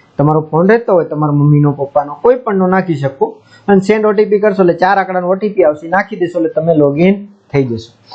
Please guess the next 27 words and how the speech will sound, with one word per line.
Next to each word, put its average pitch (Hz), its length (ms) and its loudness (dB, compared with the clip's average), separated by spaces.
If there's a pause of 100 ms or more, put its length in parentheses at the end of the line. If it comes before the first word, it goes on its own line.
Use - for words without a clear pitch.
(220)
હવે 170 160 2
અહીંયા 196 560 2
છે 170 380 2
ત્યાં 190 260 -2
તમે 175 160 0
પેઇડ 196 360 2
કોર્સમાં 165 360 0
જશો 151 500 0 (200)
તો 165 80 2
ગણિત 175 500 0
અને 170 200 0
વિજ્ઞાનનો 156 800 0
સંપૂર્ણ 170 720 0
સિલેબસ 175 500 2
સાથે, 151 320 -2
એટલે 147 140 -4
કે 147 240 0 (240)
સંપૂર્ણ 180 420 0
અભ્યાસક્રમનો 170 680 0
તમને 165 260 -2
દરેક 185 520 2
દાખલાનો 175 440 -2
સોલ્યુશન 165 520 -2
વાળો 147 180 2
કોર્સ 135 380 0
મળી 151 220 2
જશે. 175 340 0